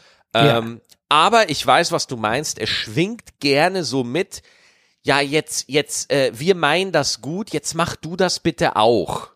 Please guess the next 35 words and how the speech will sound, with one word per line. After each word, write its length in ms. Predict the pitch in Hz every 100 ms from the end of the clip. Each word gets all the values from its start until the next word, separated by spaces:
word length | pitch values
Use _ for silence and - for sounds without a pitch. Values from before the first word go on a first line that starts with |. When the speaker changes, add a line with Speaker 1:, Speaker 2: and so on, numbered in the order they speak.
| _
Speaker 2:
Ja, 360 | 85 85 120 160
und 280 | 113 127 139
da 200 | 127 135
wird 220 | 190 -
dann 180 | 170 156
schon, 400 | 170 156 151 147 _ _ _
das 180 | 107 135
ist 120 | 175
schon 220 | - 165
so 180 | 127 143
ein 80 | 127
moralisches 840 | 113 107 101 120 139 - 110 -
Abklopfen, 640 | 110 - - 87 78 - 85
was 180 | 73 -
da 120 | 85
ge-, 120 | 80 - _ -
gerne 280 | 104 87 85
gemacht 420 | 78 78 - -
wird. 180 | 76 - _ _ _ _ _ _
Speaker 1:
Ja, 300 | 139 160 170
und 100 | 170
vor 140 | 180
allem, 60 | 190
ich 80 | 180
find's 240 | 202 175
halt, 220 | 202 175 208
deswegen 240 | 190 208
meine 160 | 196 175
ich 80 |
auch 200 | 180 -
unnötig. 960 | 233 214 233 180 165 165 202 208 - -
Äh, 220 | 170 165
ich 200 | 170 139
hab 140 | 185
ja, 220 | 190 175